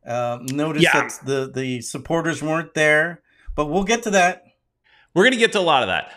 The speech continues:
Speaker 2: Uh, you know, I was there. I actually had, you know, normally, Ed, we sit in section one fifteen. I like that section. So generally when I have to buy tickets, I still sit in the same basic area. But instead I went one over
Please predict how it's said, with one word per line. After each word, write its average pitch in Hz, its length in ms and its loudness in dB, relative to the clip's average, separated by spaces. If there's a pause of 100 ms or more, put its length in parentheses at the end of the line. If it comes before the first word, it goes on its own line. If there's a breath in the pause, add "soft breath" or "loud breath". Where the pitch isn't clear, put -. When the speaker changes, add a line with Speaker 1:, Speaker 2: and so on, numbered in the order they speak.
(120)
Speaker 2:
Uh, 139 600 2 (100)
you 156 100 6
know, 139 80 4
I 180 240 4
was 165 380 0
there. 160 280 2
I 147 120 6
actually 175 420 0
had, 123 320 -2
you 180 80 0
know, 160 280 0
normally, 160 760 -2 (120)
Ed, 135 320 -2 (100)
we 135 140 -2
sit 135 240 -4
in 127 100 -4
section 123 340 -2
one 117 300 -2
fifteen. 160 760 -4 (220 loud breath)
I 277 140 2
like 277 240 2
that 110 180 2
section. 92 360 -8
So 135 240 0 (280 loud breath)
generally 220 380 2
when 165 160 2
I 165 80 4
have 185 180 -4
to 147 80 -2
buy 120 520 2
tickets, 160 480 -4
I 226 100 0
still 320 300 0
sit 226 240 -2
in 135 80 -6
the 117 80 -2
same 139 300 -2
basic 117 420 0
area. 120 260 2
But 143 100 -2
instead 202 380 2
I 180 60 4
went 175 220 0 (120)
one 165 260 2
over 127 400 2